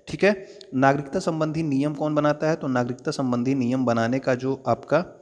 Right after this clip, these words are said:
अ, अधिकार है, ये किसके पास है? तो ये भी जो है आपके संसद के पास है, ये भी याद,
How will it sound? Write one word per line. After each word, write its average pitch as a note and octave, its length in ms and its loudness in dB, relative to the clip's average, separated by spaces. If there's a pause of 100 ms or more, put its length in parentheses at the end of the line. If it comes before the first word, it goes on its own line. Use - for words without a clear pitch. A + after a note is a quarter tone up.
(480)
अ, B2+ 440 2 (280)
अधिकार D#3 440 4
है, F3+ 120 0
ये E3 60 0
किसके C#3+ 300 -4
पास D3+ 300 0
है? F#3 80 -4
तो D3 120 -6
ये B2 200 0
भी B2+ 140 -2
जो B2 160 -2
है A#2+ 100 4
आपके B2+ 240 -2
संसद A2+ 540 -2
के - 120 -6
पास G#2 320 0
है, D3+ 60 -2
ये A2 160 0
भी A2+ 180 0
याद, G#2 140 2